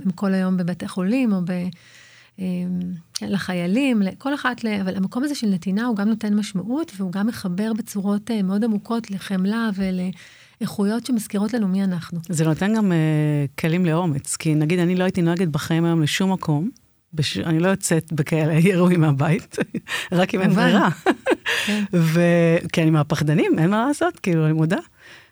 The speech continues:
Speaker 2: ואפרופו, גם צריך להכיל, כאילו, את התגובות השונות של כולנו, כאילו, להכיר אותם ו-, ולהבין שאנחנו שונים אחד מהשני. אבל עשיתי את זה מתוך המקום של הרצון לעזור. ו-,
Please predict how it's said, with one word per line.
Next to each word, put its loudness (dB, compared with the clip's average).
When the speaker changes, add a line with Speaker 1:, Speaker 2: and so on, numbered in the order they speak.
Speaker 2:
ואפרופו, 2
גם 2
צריך -2
להכיל, 0
כאילו, 0
את -2
התגובות 2
השונות 0
של 0
כולנו, 2
כאילו, 2
להכיר 0
אותם 2
ו-, 4
ולהבין 2
שאנחנו 0
שונים 2
אחד 0
מהשני. 2
אבל 2
עשיתי 2
את 2
זה 2
מתוך 0
המקום 2
של 0
הרצון 2
לעזור. 2
ו-, 0